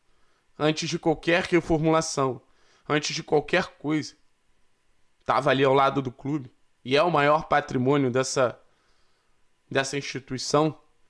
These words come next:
a torcida, ela precisa assumir o papel de protagonista. Porque independente da estratégia que qualquer dirigente for usar,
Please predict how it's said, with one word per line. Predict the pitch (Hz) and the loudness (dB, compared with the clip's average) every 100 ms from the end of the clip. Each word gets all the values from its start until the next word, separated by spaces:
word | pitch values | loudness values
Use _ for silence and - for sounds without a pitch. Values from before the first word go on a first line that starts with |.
| _ _ _ _ _ _ _ _ _ | _ _ _ _ _ _ _ _ _
a | - 131 | -4 -2
torcida, | 139 - 139 131 | -4 -4 0 2
ela | 131 | 0
precisa | - - 127 123 139 131 123 _ _ _ _ _ | -4 -10 -10 -4 -2 -2 -4 _ _ _ _ _
assumir | 131 - 139 143 | -4 -2 -2 -4
o | |
papel | 147 139 - 135 | 0 -2 0 -2
de | - | -4
protagonista. | 131 135 135 143 - - _ _ _ _ _ _ _ | -6 -2 -2 -2 -8 -14 _ _ _ _ _ _ _
Porque | - 147 | -8 -2
independente | 143 147 143 131 143 180 175 | 0 0 0 2 0 0 0
da | 156 | 0
estratégia | 143 - 135 - 127 139 123 123 - _ _ _ _ _ _ _ - | 0 -2 -2 0 0 0 -4 -8 -10 _ _ _ _ _ _ _ -12
que | 139 131 117 123 _ | -6 -4 -6 -10 _
qualquer | 135 131 147 151 | -4 0 0 0
dirigente | 135 127 120 135 131 | -4 -6 -4 -4 -4
for | - 123 | -10 -10
usar, | 117 120 131 - | -4 -4 -4 -10